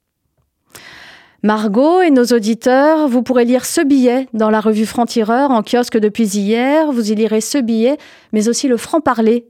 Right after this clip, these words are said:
de Caroline Fourest, bien sûr. Ça s'appelle « Remanier est-il renier ? » Et il y est question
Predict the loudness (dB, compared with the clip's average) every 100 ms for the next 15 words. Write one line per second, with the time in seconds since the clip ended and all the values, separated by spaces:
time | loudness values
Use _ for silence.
0 | -6 -2 -2 0 -2 -4 -2 -2 -2 -4
1 | 0 -2 -2 -2 0 -2 -6 -6 -4 -2
2 | -2 -2 -8 -20 -20 -14 -4 0 2 2
3 | 2 2 0 -4 -4 2 2 4 2 4
4 | 4 2 0 -2 -2 0 2 2 2 0
5 | -2 -2 -2 -2